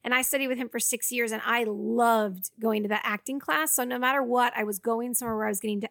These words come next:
outlet my acting. He's a very successful coach, and him and I would privately talk, and he's like, "Alexandra, you're very talented. Don't let this town, just because you're not booking, doesn't mean you're not really good." And I needed that 'cause you start going, "Do I suck? <laughs> Maybe I should just give up." So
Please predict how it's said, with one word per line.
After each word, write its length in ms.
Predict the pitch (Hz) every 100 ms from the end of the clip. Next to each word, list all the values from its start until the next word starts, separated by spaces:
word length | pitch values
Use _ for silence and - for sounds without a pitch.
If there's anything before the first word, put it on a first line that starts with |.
| -
outlet 380 | 208 - 269 285
my 180 | 294 -
acting. 540 | 233 226 - 240 233 220 - - -
He's 220 | 233 208
a 40 |
very 240 | 214 269 320
successful 540 | 262 - 233 - 214
coach, 360 | - 233 214 214
and 120 | 214
him 140 | 240
and 80 | 226
I 80 | 226
would 120 | 220
privately 400 | - 220 226 226
talk, 260 | - 220 214
and 60 |
he's 140 | 202 220
like, 200 | 214 220
"Alexandra, 380 | 214 214 214
you're 80 | 202
very 400 | 185 202 214 202
talented. 640 | - 202 202 208 220 220
Don't 280 | - 233 -
let 220 | 247 -
this 180 | - 202
town, 440 | - 208 208 202 208 _ - - -
just 180 | 233
because 160 | 247 254
you're 80 | 269
not 220 | 262 226
booking, 420 | 240 - 214 202 - _
doesn't 300 | 240 240 -
mean 140 | 240
you're 100 | 220
not 220 | 208 214 -
really 500 | 202 208 214 214 214
good." 280 | 214 208 233
And 100 | 247
I 120 | 311
needed 360 | 320 359 339
that 220 | - 208 214
'cause 80 |
you 80 | 220
start 280 | - 269 262
going, 320 | 262 247 220 - - _ _ _ _ _ _ -
"Do 140 | 214
I 60 | 311
suck? 500 | - - 214 311 -
<laughs> 40 | 440
Maybe 520 | 359 415 370 466 494 427
I 100 | 403
should 200 | 427 285
just 240 | 330 -
give 220 | - 247
up." 300 | 247 240 -
So 480 | - 277 262 254 247